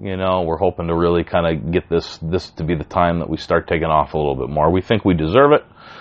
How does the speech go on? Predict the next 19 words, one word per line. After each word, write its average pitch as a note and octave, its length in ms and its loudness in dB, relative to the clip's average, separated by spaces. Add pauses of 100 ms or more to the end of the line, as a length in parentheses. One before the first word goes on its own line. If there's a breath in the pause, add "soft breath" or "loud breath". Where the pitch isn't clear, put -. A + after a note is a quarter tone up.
(240 loud breath)
and A2 100 0
we B2 80 8
appreciate A#2+ 440 4
everybody's G2 380 2
support. G#2+ 560 0
Anybody G#2+ 340 2
that F2 120 0
listens G2 380 -6
to F2+ 60 -4
me G2 140 -2
ramble F#2+ 440 4
now F#2 220 4
for F2+ 180 -4
almost F2 320 -4
<laughs> - 0 -
a F#2+ 60 -4 (120)
half - 240 2
an A#2+ 80 0
hour, A2 320 2